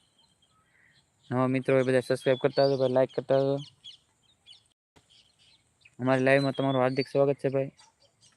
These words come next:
આપણે આવી ગયા છીએ વાડીમાં આંટો મારવા.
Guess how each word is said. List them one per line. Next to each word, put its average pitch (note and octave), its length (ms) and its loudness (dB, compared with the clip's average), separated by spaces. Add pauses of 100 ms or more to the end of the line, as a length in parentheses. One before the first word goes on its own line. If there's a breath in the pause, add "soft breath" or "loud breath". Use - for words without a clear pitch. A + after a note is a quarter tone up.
(1200)
આપણે B2+ 220 -6
આવી C3+ 140 0
ગયા C3 140 -2
છીએ B2+ 160 -4
વાડીમાં C3 360 0
આંટો D#3 160 -2
મારવા. C3 300 -2